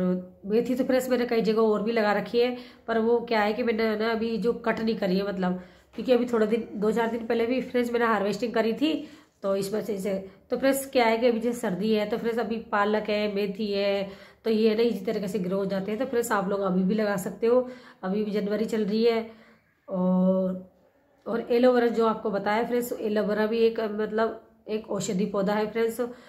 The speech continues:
तो उसके बारे में थोड़ा डिटेल में ये बताना चाहूँगी फ्रेंड्स, कि उसको चेहरे पे लगाती है मेरी बेटी। तो मेरी बेटी के क्या चेहरे पे थोड़े से काले, मतलब, फुंसियाँ वगैरह हो गई थी, तो फ्रेंड्स, उसके ना उससे बहुत आराम है। तो फ्रेंड्स, इतने दिन से तो मैंने उसको ध्यान नहीं दिया था, और वो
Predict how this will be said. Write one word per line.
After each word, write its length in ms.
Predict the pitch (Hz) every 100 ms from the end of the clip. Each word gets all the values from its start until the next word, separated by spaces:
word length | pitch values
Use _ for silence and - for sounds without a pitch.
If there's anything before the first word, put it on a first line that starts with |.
| - -
तो 60 | 208
उसके 240 | 196 196
बारे 200 | 226 208
में 100 | 202 196
थोड़ा 180 | 202 190
डिटेल 320 | 180 196 190
में 80 | 196
ये 100 | 190
बताना 300 | 190 190 208
चाहूँगी 340 | 208 208 220
फ्रेंड्स, 280 | 226 226 226
कि 140 | 233
उसको 260 | 226 208 220
चेहरे 260 | 196 196 190
पे 120 | 190
लगाती 400 | 196 185 185 185
है 60 | 220
मेरी 160 | 226
बेटी। 320 | 202 202 190 226 233 - - -
तो 60 | 202
मेरी 180 | 208 208
बेटी 220 | 208 214
के 100 | 196
क्या 160 | 208 226
चेहरे 240 | 233 208
पे 100 | 208
थोड़े 240 | 226 208 214
से 140 | 220
काले, 380 | - 185 202 208
मतलब, 440 | 202 185 190 190 185
फुंसियाँ 380 | 214 190 240 202
वगैरह 200 | 202 208
हो 140 | 208
गई 120 | 190
थी, 180 | 214 294 302 - - - -
तो 60 |
फ्रेंड्स, 260 | 226 247 247
उसके 280 | 226 - 214
ना 120 | 233
उससे 260 | 226 220 220
बहुत 280 | 185 220 -
आराम 380 | 202 190 202
है। 160 | 247 294 285 - - -
तो 80 | 233
फ्रेंड्स, 240 | 254 269
इतने 240 | 277 - 247
दिन 120 | 240
से 100 | 254
तो 120 | 254
मैंने 160 | 233 233
उसको 220 | 240 247
ध्यान 260 | 208 190 214
नहीं 140 | 269
दिया 180 | 247 254
था, 200 | 240 233 - - - -
और 360 | 202 202 208 202
वो 500 | 208 196 190 190